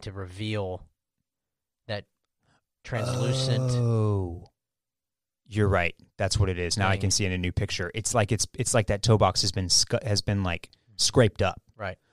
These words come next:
Speaker 2: Well, there is some deconstructed stuff going on with this shoe.
Speaker 1: Yeah.
Speaker 2: One of the th-, other things that I really like about it is the, the frayed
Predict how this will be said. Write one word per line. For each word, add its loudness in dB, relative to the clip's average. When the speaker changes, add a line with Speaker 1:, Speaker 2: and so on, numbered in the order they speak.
Speaker 2:
Well, 4
there 10
is 8
some 2
deconstructed 2
stuff 2
going 4
on 2
with -4
this -2
shoe. 4
Speaker 1:
Yeah. 2
Speaker 2:
One 6
of 6
the 4
th-, -8
other 4
things 6
that 6
I 10
really 6
like 6
about 6
it 0
is 4
the, 4
the 0
frayed 4